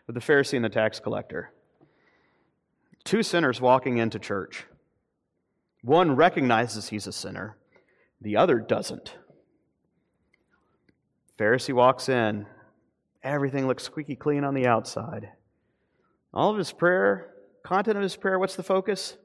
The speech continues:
It is all about him. "Lord, I thank you that I am not like this sinner sitting right next to me."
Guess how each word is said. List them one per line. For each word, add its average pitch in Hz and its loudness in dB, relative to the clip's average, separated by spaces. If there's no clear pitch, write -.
It 208 0
is 120 0
all 127 4
about 117 -2
him. - -16
"Lord, 151 0
I 156 0
thank 127 -4
you 107 -2
that - -6
I 170 0
am 147 -4
not 139 -4
like - -6
this 135 -2
sinner 90 -10
sitting - -6
right 107 -2
next - -8
to - -12
me." 87 -10